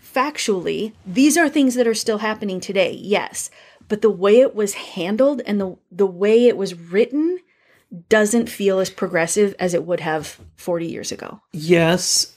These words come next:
Speaker 2: It's weird because I see what you're saying, but it felt right to me because of Derry, because of it. Like, it was, you know, it was more of that people being seeded with badness inside and, you know,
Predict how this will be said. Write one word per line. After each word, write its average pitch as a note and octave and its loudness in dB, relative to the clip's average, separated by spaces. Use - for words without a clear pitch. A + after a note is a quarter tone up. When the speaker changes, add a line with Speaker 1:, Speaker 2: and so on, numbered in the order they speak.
Speaker 2:
It's F3+ -2
weird C#3+ 2
because B2+ 2
I A#2+ 2
see C3+ 0
what A#2+ 0
you're B2 -4
saying, A#2+ -6
but A#2 4
it - -2
felt - 0
right B2 0
to D#3+ -2
me D3+ 0
because A#2+ 0
of A#2 0
Derry, - -2
because A#2+ -4
of A2+ -2
it. - -4
Like, A2 0
it A#2+ -2
was, A#2 -2
you B2 2
know, A2 -2
it A#2+ 2
was A2+ 0
more A#2 4
of A2 -2
that A2 -2
people A#2+ 0
being A2+ -2
seeded B2 2
with A#2 -4
badness A#2 -2
inside A#2 -2
and, C3 -6
you D#3+ -2
know, G#2+ -6